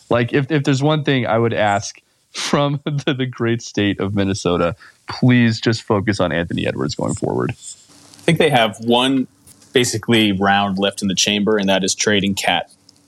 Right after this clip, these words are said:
Speaker 2: I think they still have enough pieces on that roster to build around Anthony Edwards. And if they use Cat in the right way,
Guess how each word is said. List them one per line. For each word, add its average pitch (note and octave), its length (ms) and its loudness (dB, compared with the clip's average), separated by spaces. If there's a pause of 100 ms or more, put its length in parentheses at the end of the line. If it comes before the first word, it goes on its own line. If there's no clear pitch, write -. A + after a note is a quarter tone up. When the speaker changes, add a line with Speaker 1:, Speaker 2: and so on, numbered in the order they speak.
(380)
Speaker 2:
I A#2 80 0
think D3+ 200 -2
they - 80 4
still C#3+ 200 2
have B2+ 120 2
enough A#2 260 -4
pieces C#3+ 600 -2
on G#2+ 140 -2
that G#2+ 180 -2
roster B2+ 520 -4 (240)
to G#2+ 40 -8
build G2 300 0
around G2 240 2
Anthony F#2 340 0
Edwards. G2+ 520 -2
And G2 100 -2
if F#2+ 80 -4
they G#2 100 2
use C3+ 300 2
Cat A#2 420 0
in G2 120 -8
the F2+ 100 -8
right F#2 300 -2
way, F2+ 360 -4